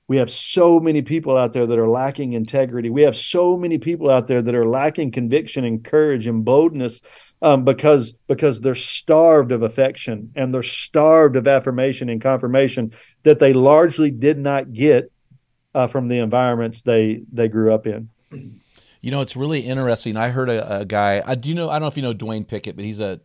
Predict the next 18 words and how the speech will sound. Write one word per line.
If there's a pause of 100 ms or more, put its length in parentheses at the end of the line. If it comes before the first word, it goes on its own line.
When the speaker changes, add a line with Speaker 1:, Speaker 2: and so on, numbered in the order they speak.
Speaker 2:
church
leader
in
Mississippi. (440)
I
heard
him
speak,
uh,
several
years
ago,
and
he
said,
"Sometimes
your
charisma